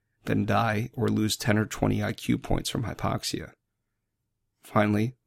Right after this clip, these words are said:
let's talk about a concept that is far from widely accepted, but I think is always a good one to have in your back pocket, the awake crike. This may seem like a crazy idea, but it could save your patient's life. I wouldn't call this a widely accepted technique,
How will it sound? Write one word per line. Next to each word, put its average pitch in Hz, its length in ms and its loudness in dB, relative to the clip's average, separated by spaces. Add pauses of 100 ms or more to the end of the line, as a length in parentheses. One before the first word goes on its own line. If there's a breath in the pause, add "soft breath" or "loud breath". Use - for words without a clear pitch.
let's 123 140 0
talk - 180 0
about 123 160 4
a - 40 -2
concept - 480 0
that - 100 2
is - 120 0
far 107 280 0
from 107 200 0
widely 101 260 2
accepted, - 560 -2 (440)
but 113 120 2
I 107 60 4
think 117 200 2
is 104 140 2
always 113 240 6
a 113 60 2
good - 180 2
one 104 180 2
to 90 60 -2
have 101 220 -2
in - 60 0
your - 120 0
back 131 280 -4
pocket, - 440 -4 (560)
the 110 100 4
awake 104 360 0
crike. - 500 -8 (640)
This 110 200 4
may 117 100 8
seem 117 280 6
like 107 140 2
a 101 60 -2
crazy 113 500 0
idea, 117 460 0 (260)
but 110 100 2
it 101 80 -4
could 104 180 4
save 110 260 2
your 113 80 -4
patient's - 480 -2
life. - 360 -4 (880)
I 110 60 6
wouldn't 113 260 4
call 113 160 4
this 110 200 4
a 104 60 2
widely 101 340 0
accepted - 360 -4
technique, 110 540 -2